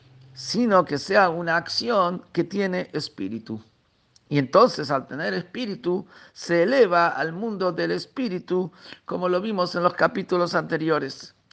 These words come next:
que eso es lo que el amor y el temor a Hashem son las alas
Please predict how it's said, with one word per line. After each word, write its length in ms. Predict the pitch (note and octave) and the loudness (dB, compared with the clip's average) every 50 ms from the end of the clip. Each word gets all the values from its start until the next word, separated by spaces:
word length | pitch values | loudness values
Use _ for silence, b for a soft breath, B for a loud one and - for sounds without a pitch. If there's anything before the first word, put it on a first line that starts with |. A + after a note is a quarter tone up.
| B B B B B B | B B B B B B
que 160 | - C#3+ F#3 | 4 6 6
eso 200 | G#3 - F3 F3 | 6 6 4 4
es 200 | F#3 G3 G#3+ G3+ | 8 8 8 8
lo 200 | F3+ D#3+ D#3+ D3+ | 8 6 6 4
que 180 | - - D3+ D3+ | 4 2 0 0
el 100 | C#3+ - - | 0 0 0
amor 420 | C#3+ C3+ C3 D3+ F3+ F#3+ F#3 D#3+ | -2 -2 0 -2 -2 -2 -2 -2
y 100 | B2+ C3+ | -2 -4
el 140 | C#3+ C3 B2+ | -4 -4 -4
temor 340 | - A#2+ A2+ C#3 E3 E3+ F3 | -8 -10 -6 -2 0 0 2
a 140 | D#3 C#3+ B2+ | 2 0 0
Hashem 480 | - - D#3 D#3 F3 E3 C3 F#2+ G2 - _ _ b b b b b b | -2 -2 0 0 0 0 -4 -6 -10 -16 _ _ b b b b b b
son 400 | b - - - E3+ F3 D#3+ A#2+ - | b -12 -2 0 0 0 0 -4 -8
las 400 | - A#2 B2+ C3 C#3 - - - - _ | -8 -2 0 0 0 -2 -4 -12 -6 _
alas 640 | - C4 D4+ C#4 A3 F3+ E3+ E3+ F3 - - - | 6 8 8 8 8 6 6 6 4 -2 -10 -14